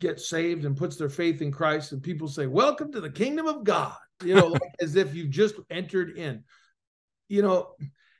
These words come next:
Speaker 1: in a sense, you know, anyone who's a believer is a member of the family of God, and you are a part of a new kingdom. So in that sense, you could say, you know, we're,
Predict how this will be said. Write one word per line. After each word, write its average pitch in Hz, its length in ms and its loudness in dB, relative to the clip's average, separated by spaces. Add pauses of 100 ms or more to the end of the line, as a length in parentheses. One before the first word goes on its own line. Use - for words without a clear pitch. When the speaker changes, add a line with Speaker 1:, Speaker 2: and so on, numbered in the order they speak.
(140)
Speaker 1:
in 214 120 4
a 214 60 6
sense, 277 680 -2
you 175 80 -4
know, 151 140 -6
anyone 214 440 2
who's 170 240 0
a 147 80 0
believer 143 600 0
is 143 180 -8
a 139 80 -2
member 143 580 -4
of 135 380 -4 (320)
the 139 80 -6
family 147 420 0
of 131 160 0
God, 139 380 -2
and 196 200 -2
you 208 180 6
are 190 120 6
a - 100 -4
part 196 220 -4
of 196 120 0
a 190 60 2
new 180 160 -2
kingdom. 185 460 -2
So 185 160 -6
in 185 80 0
that 220 180 0
sense, 190 380 -4
you 269 80 -4
could 214 220 -8
say, 135 300 -6
you 143 180 -6
know, 147 140 -4
we're, 147 400 -2